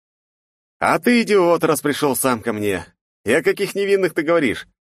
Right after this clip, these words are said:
Те, в чьих руках меч, хорошо знают, что их ждет». Эльф сплюнул на землю себе под ноги и посмотрел на меня с явным отвращением.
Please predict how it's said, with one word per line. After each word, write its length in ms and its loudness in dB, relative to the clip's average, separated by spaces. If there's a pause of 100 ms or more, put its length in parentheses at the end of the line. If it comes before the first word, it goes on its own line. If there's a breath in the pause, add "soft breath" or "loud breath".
(160)
Те, 180 2
в 40 -6
чьих 200 -4
руках 340 -2
меч, 240 -2
хорошо 380 0
знают, 440 0
что 220 -2
их 180 0
ждет». 360 -2 (720)
Эльф 240 -2
сплюнул 420 -6
на 140 -4
землю 340 -2
себе 220 -4
под 260 -4
ноги 340 -4 (280)
и 100 -4
посмотрел 520 -4
на 80 -2
меня 180 -2
с 80 -10
явным 340 -2
отвращением. 800 -4